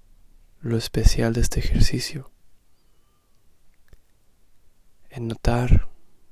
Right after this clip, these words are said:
cómo nada es igual y todo está en constante cambio. Si te es difícil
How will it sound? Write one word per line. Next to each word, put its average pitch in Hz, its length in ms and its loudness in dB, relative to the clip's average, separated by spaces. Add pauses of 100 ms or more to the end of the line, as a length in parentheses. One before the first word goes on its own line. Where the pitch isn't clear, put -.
(640)
cómo 123 280 -8
nada 120 300 -10
es 139 220 -6
igual 120 440 -10 (360)
y 117 100 -10
todo 117 240 -6
está 117 220 -8
en 117 80 -6
constante - 480 -8
cambio. 123 400 -8 (4000)
Si 131 160 -10
te 131 160 -4
es 117 80 -2
difícil 127 760 -2